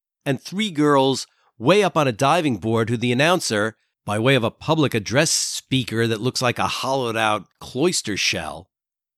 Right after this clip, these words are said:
which if you think about it is a little bit grisly, introduces them as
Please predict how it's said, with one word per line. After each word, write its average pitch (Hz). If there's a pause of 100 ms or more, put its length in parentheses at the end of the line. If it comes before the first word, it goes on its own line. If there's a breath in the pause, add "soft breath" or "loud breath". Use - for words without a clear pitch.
(140)
which -
if 92
you 87
think 127
about 82
it 78
is 85
a 113
little 160
bit 98
grisly, 85 (920)
introduces 135
them 120
as 113